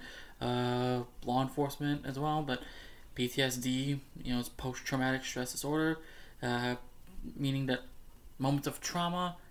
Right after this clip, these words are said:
that can trigger an, a mental episode. Now, P T S D is not exclusive to military. You know, civilians, you know, for lack of a better term, can suffer P-, from P T S D as well.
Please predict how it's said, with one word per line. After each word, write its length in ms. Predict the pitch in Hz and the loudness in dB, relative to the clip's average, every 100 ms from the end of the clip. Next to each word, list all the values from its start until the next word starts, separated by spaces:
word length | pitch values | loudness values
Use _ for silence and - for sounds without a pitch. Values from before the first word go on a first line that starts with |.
| - - | -16 -6
that 140 | 123 123 | -4 -2
can 100 | 127 | 0
trigger 500 | 135 135 139 139 - - - - | 2 4 4 2 -2 -8 -8 -4
an, 140 | 143 - | -2 2
a 100 | 143 | 2
mental 300 | 127 143 147 | 2 2 -2
episode. 420 | - - - - - - - - | -2 -4 -4 -4 -12 -14 -14 -2
Now, 360 | 120 120 120 139 - - | 2 4 2 -2 -8 -8
P 120 | - 131 | -4 0
T 120 | 143 | 2
S 140 | 135 | 0
D 100 | 139 | -2
is 80 | 147 | -2
not 140 | 139 | -2
exclusive 540 | 139 - 131 123 131 - | -2 -2 -2 0 -4 -4
to 320 | 131 131 127 - - | 0 0 0 -6 -6
military. 560 | 127 117 - - - - - - - | -2 0 -2 -4 -6 -8 -14 -14 -12
You 80 | - | -8
know, 160 | - - - | -8 -10 -8
civilians, 800 | - 131 147 131 - 131 135 - - - - - - | -2 4 4 4 -2 -4 -4 -8 -12 -16 -16 -16 -6
you 80 | 123 | -4
know, 160 | 120 131 | -4 -6
for 160 | - | -4
lack 200 | 117 - | -2 -4
of 80 | 131 | -6
a 40 | 120 | -6
better 160 | - | -4
term, 300 | - 123 127 - - - - - - | -2 0 0 0 -12 -12 -14 -14 0
can 160 | 131 | 0
suffer 260 | 123 127 131 | 2 2 0
P-, 220 | - 123 | -6 -6
from 220 | - 143 | -2 0
P 140 | 135 135 | 0 0
T 220 | - 135 | 0 0
S 120 | 127 | 0
D 180 | - 139 | 0 0
as 100 | 139 | 2
well. 360 | 190 185 - | 2 0 -2